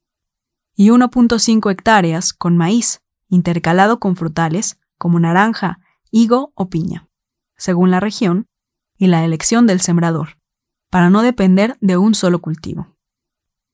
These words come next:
No presentarse a las sesiones de capacitación o no mostrar avance en los trabajos de las parcelas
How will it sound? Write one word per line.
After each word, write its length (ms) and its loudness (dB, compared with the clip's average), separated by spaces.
No 220 2
presentarse 640 0
a 60 2
las 160 0
sesiones 420 -2
de 100 -2
capacitación 840 -4
o 120 0
no 140 6
mostrar 360 0
avance 440 0
en 100 0
los 120 -4
trabajos 440 -2
de 80 -4
las 160 -4
parcelas 640 -4